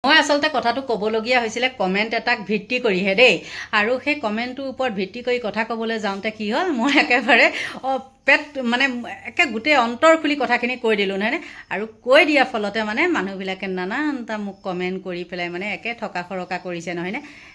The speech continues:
এ, সেইটো একোৱে, একেবাৰেই নহয়। সেইকাৰণে মই, মানে, কথাটো কৈছোঁ, শুনক।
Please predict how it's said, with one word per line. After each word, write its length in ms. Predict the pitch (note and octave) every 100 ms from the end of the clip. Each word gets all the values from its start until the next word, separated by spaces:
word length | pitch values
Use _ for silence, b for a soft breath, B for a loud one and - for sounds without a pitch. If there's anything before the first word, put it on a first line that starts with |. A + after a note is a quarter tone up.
| -
এ, 280 | F#3+ G3 F#3
সেইটো 180 | F#3+ G#3+
একোৱে, 440 | F#3+ F#3 G#3 G#3+
একেবাৰেই 1080 | F#3 - _ _ B3 C#4 A3 E3 E3+ F3 G#3
নহয়। 220 | F#3 E3 E3
সেইকাৰণে 340 | F3+ F3+ G3
মই, 320 | G3+ F#3+ G3
মানে, 260 | G3 F#3 F#3+
কথাটো 320 | F3+ F3+ F3+
কৈছোঁ, 340 | F#3+ F#3 E3+ F3+
শুনক। 180 | F#3 E3+